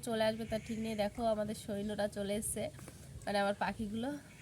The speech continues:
পাখিগুলোর খাবার দিতে হবে, ওদের খাওয়া দেওয়া হয়নি।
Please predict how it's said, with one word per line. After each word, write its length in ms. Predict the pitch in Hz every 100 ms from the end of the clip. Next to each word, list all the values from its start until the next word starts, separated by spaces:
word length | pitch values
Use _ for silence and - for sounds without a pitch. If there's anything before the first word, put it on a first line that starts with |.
| - 269 - - - - - - - - - - - - - - - - - -
পাখিগুলোর 480 | 226 233 214 226 214
খাবার 240 | 220 208 208
দিতে 180 | 208 202
হবে, 260 | 202 202 262 330 - - - - - -
ওদের 240 | 190 185 196 196 -
খাওয়া 200 | 190 190
দেওয়া 240 | 214 220
হয়নি। 340 | 240 208 202